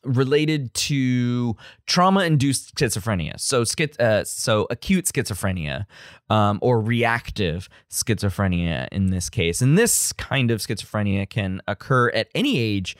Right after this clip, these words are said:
to, uh, an individual, and it generally, uh, well, obviously marked by a break from reality, um, hallucinations, delusions, other positive symptoms. Uh, in this case, uh, Sawyer,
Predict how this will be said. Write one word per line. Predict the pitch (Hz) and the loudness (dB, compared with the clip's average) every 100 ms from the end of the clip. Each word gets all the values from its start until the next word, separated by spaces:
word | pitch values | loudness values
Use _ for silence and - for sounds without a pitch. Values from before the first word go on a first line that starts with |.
| - - - _ | -18 -20 -20 _
to, | - 110 107 104 104 | 2 4 4 0 -2
uh, | - 98 95 92 - | -2 -2 -2 -4 -4
an | 101 | -2
individual, | 101 98 98 110 110 | -2 -4 -4 -2 0
and | 135 | 0
it | 175 247 | -4 -6
generally, | - 349 339 311 254 196 180 170 143 | -4 -4 -2 -2 0 2 2 0 -2
uh, | 131 127 107 69 67 - - | 0 0 -2 -6 -12 -12 -8
well, | 107 80 | -4 -2
obviously | 104 87 - 90 | -2 -2 -4 0
marked | 92 98 90 - | 2 0 -2 -8
by | - 87 82 - | -6 -4 -4 -4
a | 87 | -8
break | - 101 87 - | -8 -6 -6 -4
from | 101 85 | -4 -4
reality, | 90 87 82 85 82 87 - - - _ - | -4 -6 -8 -8 -8 -10 -16 -20 -20 _ -8
um, | 80 71 80 | -6 -4 -4
hallucinations, | 92 104 95 101 92 85 101 92 - - | -4 -2 -2 -2 -2 0 -2 -2 -4 -8
delusions, | 98 95 92 90 95 90 | -2 0 0 -2 -6 -4
other | 107 98 | -2 -2
positive | - 95 - 95 | 0 0 -2 -6
symptoms. | - 107 90 95 87 87 - - - - | -4 -2 0 0 -2 -4 -8 -14 -20 -4
Uh, | 107 98 90 87 78 - | 2 4 4 2 -2 -2
in | 117 143 147 143 | -2 0 0 0
this | 147 - | 0 0
case, | 160 131 123 - - | 2 2 2 0 0
uh, | 120 104 | 2 2
Sawyer, | 101 143 131 117 110 104 | 2 2 4 4 2 0